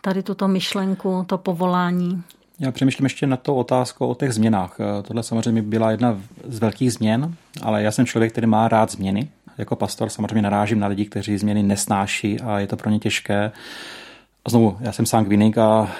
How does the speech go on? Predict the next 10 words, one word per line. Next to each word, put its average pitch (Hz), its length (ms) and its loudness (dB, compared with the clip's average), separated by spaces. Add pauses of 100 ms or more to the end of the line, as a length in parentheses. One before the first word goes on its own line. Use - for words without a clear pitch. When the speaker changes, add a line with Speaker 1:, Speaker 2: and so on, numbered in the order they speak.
(120)
Speaker 2:
já 107 240 2
zase 101 240 -2
změny 107 320 2
spíš - 260 -2
vyhledávám 107 640 4
a 127 60 0
miluji. 107 540 2 (200)
A 101 760 -2 (600)
je 127 140 2
mi 113 260 6